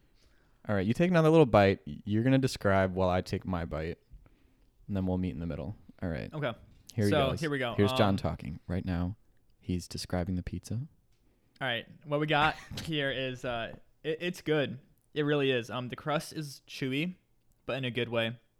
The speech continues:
Speaker 2: It just, like, it goes down easy. It definitely
Speaker 1: That's what she said.
Speaker 2: Okay. <laughs> It,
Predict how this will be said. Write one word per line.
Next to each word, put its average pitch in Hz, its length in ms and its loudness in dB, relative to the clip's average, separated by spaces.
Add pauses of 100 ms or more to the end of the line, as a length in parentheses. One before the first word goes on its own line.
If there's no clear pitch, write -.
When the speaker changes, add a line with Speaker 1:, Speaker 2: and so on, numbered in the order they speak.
(380)
Speaker 2:
It 139 120 -8
just, 165 280 -8 (460)
like, 123 360 -6 (220)
it 131 100 -12
goes 143 240 2
down 143 220 -2
easy. 135 400 -4 (680)
It 127 280 -8
definitely 143 600 -2
Speaker 1:
That's 139 140 2
what 151 120 4
she 170 160 4
said. 170 640 8 (120)
Speaker 2:
Okay. 98 180 -8 (560)
<laughs> - 640 -20
It, 135 180 -6